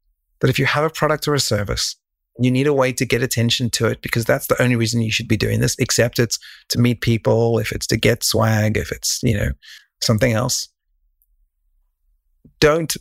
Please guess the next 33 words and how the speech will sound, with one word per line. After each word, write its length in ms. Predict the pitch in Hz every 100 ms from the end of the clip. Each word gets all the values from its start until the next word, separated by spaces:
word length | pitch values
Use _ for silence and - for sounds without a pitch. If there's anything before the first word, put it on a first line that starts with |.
| _ _ -
make 260 | 135 135
an 80 | 135
ego 300 | 131 123 120
decision, 440 | 113 - 117 139
which 140 | 151 -
I 60 |
know 140 | 110 113
is 140 | 110
very 240 | - 113 113
difficult 340 | 117 131 123
to 60 | -
say, 180 | 113
"Well, 100 | 123
my 120 | 127 156
friend 220 | 214 214
has 140 | 156
a 40 | 120
podcast. 440 | 110 104 110 104
I 80 | 190
should 140 | -
have 80 | 139
a 60 | 131
podcast." 220 | 117 -
That 80 | 113
is 120 | 113
not 160 | 131 123
a 40 |
good 180 | 120 120
reason 220 | 117 117
to 40 | 110
have 80 |
a 60 | 113
podcast. 640 | - 113 - 123 - -